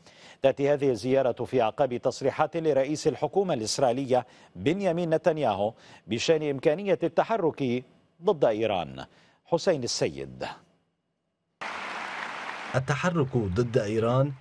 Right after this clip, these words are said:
Speaker 2: ولو على حساب توتر العلاقات مع الولايات المتحدة. ورقة بنيامين نتنياهو الأخيرة لمنع إطاحته. هكذا ترى أوساط سياسية إسرائيلية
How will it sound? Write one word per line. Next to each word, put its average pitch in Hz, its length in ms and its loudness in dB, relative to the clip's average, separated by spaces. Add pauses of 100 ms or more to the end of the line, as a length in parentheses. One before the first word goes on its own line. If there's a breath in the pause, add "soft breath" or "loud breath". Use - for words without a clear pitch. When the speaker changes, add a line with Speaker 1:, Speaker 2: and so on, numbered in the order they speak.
(180)
Speaker 2:
ولو 98 280 0
على 107 240 0
حساب 123 480 0
توتر 131 440 2
العلاقات 117 760 0
مع 117 260 2
الولايات 117 560 0
المتحدة. 98 720 0 (500 loud breath)
ورقة 107 480 0
بنيامين 110 460 2
نتنياهو 117 500 2
الأخيرة 123 560 0 (300 loud breath)
لمنع 135 460 2
إطاحته. 104 720 0 (500 loud breath)
هكذا 120 440 2
ترى 113 360 2
أوساط 110 420 0
سياسية 110 600 2
إسرائيلية 117 840 2